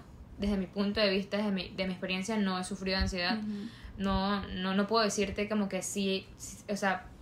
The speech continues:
Speaker 1: lo mismo que está-, estás diciendo, pues. Entonces no es justo que yo diga, "Tengo ansiedad", en algún momento de mi vida cuando no
Speaker 2: Ujú.
Speaker 1: lo he hecho, no lo he hecho, y como que, no sé, no es justo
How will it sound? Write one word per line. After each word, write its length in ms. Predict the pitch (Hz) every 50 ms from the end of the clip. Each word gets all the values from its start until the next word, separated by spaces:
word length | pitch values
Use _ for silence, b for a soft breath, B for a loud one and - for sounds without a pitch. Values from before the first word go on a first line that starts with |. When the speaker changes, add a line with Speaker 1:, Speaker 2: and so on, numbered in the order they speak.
| -
Speaker 1:
lo 140 | 202 202 202
mismo 180 | 202 202 214 240
que 40 | 240
está-, 220 | 214 - 202 196 208
estás 200 | - - 220 220
diciendo, 400 | 226 208 269 254 233 202 185 185
pues. 160 | - 180 175 196 - -
Entonces 260 | 190 196 202 220 214
no 100 | 214 226
es 100 | 240 233
justo 360 | 254 277 240 208 - 233 226
que 160 | - 208 190
yo 140 | 180 202 208
diga, 380 | 214 226 226 208 196 196 190 196
"Tengo 180 | 196 190 190
ansiedad", 300 | 202 202 202 202 185 190 196
en 40 | 190
algún 140 | 190 185 185
momento 220 | 190 190 185 196
de 20 | 196
mi 80 | 185
vida 160 | 180 180 180 -
cuando 240 | 202 196 - 214
no 100 | 214 -
Speaker 2:
Ujú. 100 | - 185
Speaker 1:
lo 60 | 190 190
he 60 | 185
hecho, 260 | 180 - - 208 214 B B B B B -
no 80 | 190 196
lo 100 | 202 214
he 140 | 220 214
hecho, 360 | 208 202 - 220 233 233 - - - - -
y 480 | 214 214 208 202 196 190 190 185 180 -
como 200 | - 208 208 202
que, 300 | 196 196 180 170 160 B B B B B B B B B B B B - -
no 140 | 202 214 214
sé, 240 | - 247 202 175 -
no 80 | 196 208
es 60 | 226
justo 340 | 226 285 277 240 - 277 277